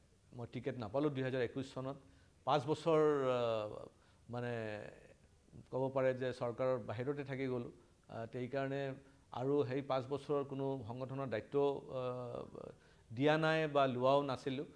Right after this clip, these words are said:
সেইকাৰণে, আ, মই ভাবোঁ যে যিখিনি প্ৰাশ্চিত্য কৰিব লাগে, সেইখিনি, আ, স-, সময় পাৰ হ'ব। আৰু, আ, আশা কৰিছোঁ যে ছাব্বিছত নিশ্চয়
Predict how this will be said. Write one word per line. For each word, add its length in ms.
সেইকাৰণে, 600
আ, 100
মই 120
ভাবোঁ 320
যে 160
যিখিনি 320
প্ৰাশ্চিত্য 500
কৰিব 280
লাগে, 240
সেইখিনি, 400
আ, 180
স-, 720
সময় 320
পাৰ 180
হ'ব। 260
আৰু, 540
আ, 320
আশা 260
কৰিছোঁ 380
যে 160
ছাব্বিছত 440
নিশ্চয় 300